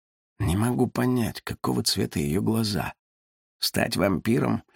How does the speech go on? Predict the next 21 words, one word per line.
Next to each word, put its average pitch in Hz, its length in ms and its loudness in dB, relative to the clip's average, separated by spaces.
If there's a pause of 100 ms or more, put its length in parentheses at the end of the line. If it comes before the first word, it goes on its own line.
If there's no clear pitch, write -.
(340)
не 156 140 4
значит 170 380 2
избавиться 92 520 2
от - 80 -10
всех - 340 -2
проблем. - 500 0 (600)
Когда 104 260 4
меня 117 220 8
обратили, 117 440 6
моё 95 240 4
паршивое 107 580 4
зрение 101 400 6
осталось 71 400 0
при 80 180 -2
мне. 67 280 -2 (480)
Это 156 240 2
не 101 120 2
так 156 200 -2
уж - 120 -2
и - 40 0
плохо, - 460 -2